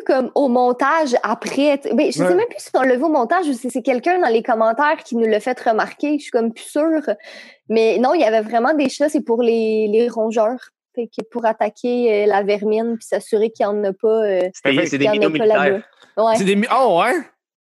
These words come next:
Speaker 2: Fait que vous avez
Speaker 3: Ouais.
Speaker 2: pas le droit, genre, des mange, des, des, des flatter pis tout, là ?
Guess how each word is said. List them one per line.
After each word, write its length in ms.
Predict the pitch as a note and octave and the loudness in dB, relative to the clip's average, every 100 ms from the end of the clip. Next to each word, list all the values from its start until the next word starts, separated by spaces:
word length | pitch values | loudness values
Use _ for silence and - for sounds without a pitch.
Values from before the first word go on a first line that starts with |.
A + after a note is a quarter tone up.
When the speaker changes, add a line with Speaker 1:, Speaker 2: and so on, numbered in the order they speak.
| _ _ _ _ - | _ _ _ _ -6
Speaker 2:
Fait 120 | E3+ | -2
que 60 | G3 | 0
vous 80 | F#3 | 2
avez 80 | |
Speaker 3:
Ouais. 60 | G3 | 2
Speaker 2:
pas 60 | G#3 | 2
le 60 | |
droit, 180 | F#3 A#3 | 2 2
genre, 180 | A3 G#3+ | 2 2
des 120 | F#3+ | 2
mange, 300 | F3 F3 E3 | 2 0 2
des, 180 | E3 D#3 | 0 2
des, 180 | D#3 D3 | 2 2
des 100 | D3 | 0
flatter 300 | E3+ D#3+ F#3+ | -2 0 -2
pis 60 | - | 0
tout, 140 | B3 | 0
là ? 140 | C4+ | 0